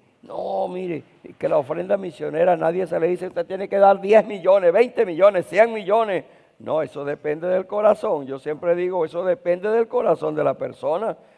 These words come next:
Si el corazón suyo es pichirre, mezquino, ah, no, da cien bolívares y es mucho. Pero el que tiene un corazón generoso,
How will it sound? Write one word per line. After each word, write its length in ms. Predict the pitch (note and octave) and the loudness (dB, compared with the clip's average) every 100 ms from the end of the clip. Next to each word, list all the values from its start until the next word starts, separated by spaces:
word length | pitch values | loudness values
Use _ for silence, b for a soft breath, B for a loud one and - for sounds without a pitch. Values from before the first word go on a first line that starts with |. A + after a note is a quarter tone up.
| b | b
Si 140 | - D3 | -2 0
el 120 | C#3+ | 0
corazón 520 | D3 C3+ B2+ C#3+ F3+ | 2 4 4 2 -4
suyo 300 | G3+ A3+ A3 | -4 -4 2
es 80 | G3+ | 2
pichirre, 840 | - A#3 C#3+ - D3+ G#3 A3 F3 | 0 -12 -12 -12 -10 -8 -4 -2
mezquino, 840 | C#3+ C#3+ - _ A#3+ C#4 A3+ E3 A#2+ - b b b | 0 -2 -6 _ -6 -4 -2 -4 -6 -10 b b b
ah, 260 | - F3 C#3+ | 4 4 4
no, 300 | C#3+ C#3 G3 | 0 0 0
da 200 | D#3 D3+ | 2 0
cien 240 | - E3+ | 0 -6
bolívares 460 | F3+ F#3 F#3+ G#3 A#3+ | -4 -6 -2 -2 2
y 20 | |
es 100 | A3+ | 2
mucho. 360 | F3 D#3+ - - _ _ _ _ _ _ _ _ _ _ _ _ _ _ _ _ _ _ _ _ _ _ - | 0 -10 -10 -20 _ _ _ _ _ _ _ _ _ _ _ _ _ _ _ _ _ _ _ _ _ _ 2
Pero 440 | E3 D#3+ D#3+ D3 - | 6 6 4 0 0
el 260 | D#3 C#3 | 0 0
que 140 | - B2+ | -2 -4
tiene 260 | D#3 F3 | -2 -4
un 120 | G3+ F#3+ | -4 -4
corazón 540 | F3 D3 B2+ E3 F3 | 0 2 2 -2 -2
generoso, 1080 | D#3+ D#3 C3 C3+ G3 G3 - - A#2 G2 | -4 -2 0 4 4 4 0 -6 -6 -6